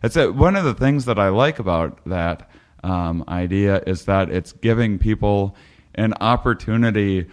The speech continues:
to advertise to, like, what good people th-, they are, <laughs> you know, ra-, rather than, rather than, um, uh, s-, trying to impress people by having the fanciest, co-,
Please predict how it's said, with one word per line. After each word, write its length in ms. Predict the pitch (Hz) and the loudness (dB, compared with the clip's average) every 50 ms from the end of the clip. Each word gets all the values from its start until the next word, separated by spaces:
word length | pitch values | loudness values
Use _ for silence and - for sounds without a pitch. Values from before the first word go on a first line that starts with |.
| - _ - - | -18 _ -4 -2
to 240 | 120 113 - - | -2 -2 -2 -2
advertise 1120 | 92 98 104 110 117 107 92 110 98 85 95 95 90 90 90 87 87 87 87 80 78 - - - | 0 2 2 2 2 0 -2 -2 -4 -2 -2 -2 -2 0 0 0 0 -2 -4 -4 -8 -12 -16 -8
to, 220 | - 120 120 113 | -2 0 0 0
like, 220 | 95 101 98 95 - | 2 0 0 0 2
what 280 | 110 127 127 - 104 | 0 0 0 0 0
good 260 | - 123 120 110 - - | 2 2 2 2 2 2
people 560 | 120 131 135 - 107 78 73 - 87 - _ _ _ _ - | 4 4 4 4 2 0 -2 -6 -12 -14 _ _ _ _ -2
th-, 300 | 98 104 110 104 87 92 95 | 0 2 2 2 2 2 2
they 160 | 104 101 98 | 2 2 4
are, 420 | 95 92 101 - - - 113 98 | 2 2 0 0 2 2 2 2
<laughs> 80 | 101 - | 2 2
you 160 | 127 110 110 | 2 2 2
know, 240 | 123 113 117 117 113 | 2 2 2 2 2
ra-, 280 | 107 113 117 135 123 | 2 2 4 4 4
rather 460 | 98 107 120 123 127 127 127 120 123 113 | 4 4 4 4 4 4 4 2 0 2
than, 460 | 107 110 104 101 98 95 95 95 - - - - - - - - | 2 2 2 2 2 0 -2 -4 -6 -10 -20 -20 -20 -20 -18 -8
rather 420 | - 98 113 117 120 117 117 117 110 | 0 2 4 6 6 6 4 2 2
than, 680 | 98 104 98 95 92 92 92 90 90 90 90 90 82 - - | 2 2 0 0 0 0 0 0 0 -2 -2 -4 -4 -6 -6
um, 640 | 90 90 85 85 82 80 78 78 78 76 78 78 - _ - _ _ _ _ - - - - | -6 -4 -4 -4 -4 -4 -4 -4 -4 -6 -6 -8 -10 _ -20 _ _ _ _ -20 -20 -10 -6
uh, 340 | 92 95 87 82 80 76 - - - _ _ _ _ _ _ - _ _ _ _ _ | -4 -4 -2 -2 -4 -6 -6 -10 -12 _ _ _ _ _ _ -20 _ _ _ _ _
s-, 260 | - - - - - - - - | -20 -20 -20 -20 -20 -20 -18 -8
trying 260 | - 107 101 98 95 | -4 -2 0 0 0
to 60 | 92 | -2
impress 400 | 90 87 - - 95 95 90 - | -2 -2 0 2 2 2 0 -2
people 340 | - - 98 92 - 90 85 | -4 -4 -4 -2 -2 -2 -4
by 340 | 78 80 80 80 80 82 80 | -2 -2 -2 -2 -2 -2 -4
having 360 | 85 90 95 92 90 87 85 | -2 -2 -2 -2 -2 -2 -4
the 60 | 85 78 | -4 -4
fanciest, 580 | - 90 90 90 87 - - 73 78 - - | -4 -4 -4 -4 -4 -6 -6 -8 -8 -10 -10
co-, 100 | - 95 | -14 -16